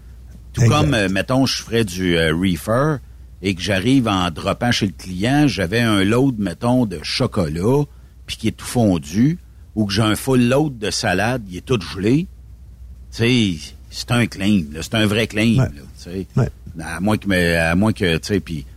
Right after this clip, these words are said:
Speaker 1: ça, ça s'appelle, va voir de temps en temps la lecture de ton reefer. Mais, tu sais, est-ce, est-ce que ça serait pas, puis le calcul en vaudrait tout de bien, euh, le coup de dire, on met un comptable là-dedans, là, puis regarde toutes les compagnies qui ont soumissionné, hein.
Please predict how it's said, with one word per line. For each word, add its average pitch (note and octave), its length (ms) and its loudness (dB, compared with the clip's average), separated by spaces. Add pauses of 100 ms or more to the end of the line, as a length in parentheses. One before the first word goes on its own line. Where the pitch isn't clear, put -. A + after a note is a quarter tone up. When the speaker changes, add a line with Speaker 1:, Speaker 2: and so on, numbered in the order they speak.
(160)
Speaker 1:
ça, - 160 -2
ça - 140 -2
s'appelle, A2+ 500 0 (380)
va G#2+ 120 2
voir A#2 280 2
de G#2+ 80 -2
temps F#2+ 280 -4
en F#2 140 0
temps A#2+ 180 -2
la F#2+ 100 0
lecture G2+ 360 -2
de F#2+ 100 0
ton F2 200 -4
reefer. B2+ 420 -4 (280)
Mais, F#2+ 720 0
tu - 80 -16 (240)
sais, A#2+ 340 2 (300)
est-ce, F2+ 200 -4
est-ce F#2 200 -8
que G2 140 0
ça G2 180 -4
serait - 180 -2
pas, A#2+ 300 2 (360)
puis G#2+ 100 -8
le F#2 60 -8
calcul B3 380 2
en D3+ 120 4
vaudrait G#2+ 320 0
tout C3 100 -2
de G2+ 60 -6
bien, C#3 260 2
euh, F2 240 -2 (300)
le G#2 180 2
coup G3 320 -2
de C3 140 2
dire, B2+ 480 0
on F#2+ 80 -6
met D3 80 2
un F3 40 0
comptable F3 400 2
là-dedans, C#3 380 -4
là, F#2 120 -10 (600)
puis B2 120 0
regarde A#3 360 2
toutes B3+ 160 -2
les F3+ 80 0
compagnies F3 400 2
qui F#3+ 80 0
ont C#3 80 2
soumissionné, C#3 760 0
hein. G3 60 -12